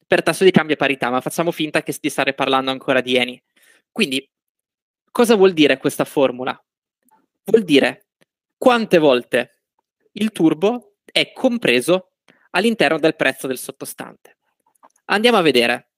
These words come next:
Qui vediamo che la leva è due virgola settantatré. Andiamocela a ricalcolare.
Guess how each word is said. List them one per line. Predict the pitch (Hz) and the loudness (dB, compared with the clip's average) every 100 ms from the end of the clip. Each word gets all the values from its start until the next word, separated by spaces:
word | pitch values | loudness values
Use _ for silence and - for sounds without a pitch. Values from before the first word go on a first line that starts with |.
| _ _ _ _ _ | _ _ _ _ _
Qui | - | -2
vediamo | 226 170 165 143 | 0 2 0 -2
che | - | 0
la | 220 | 2
leva | 196 185 | 2 0
è | |
due | 156 160 | 2 0
virgola | 147 143 139 | 0 0 -2
settantatré. | - - 135 131 139 135 127 _ _ _ _ _ _ _ _ - 180 | -4 -8 -6 -6 -8 -8 -10 _ _ _ _ _ _ _ _ -16 -4
Andiamocela | 240 185 143 214 180 | -2 0 -2 -2 0
a | 131 | -2
ricalcolare. | 131 127 123 151 156 127 127 | -2 -4 -4 0 0 0 -4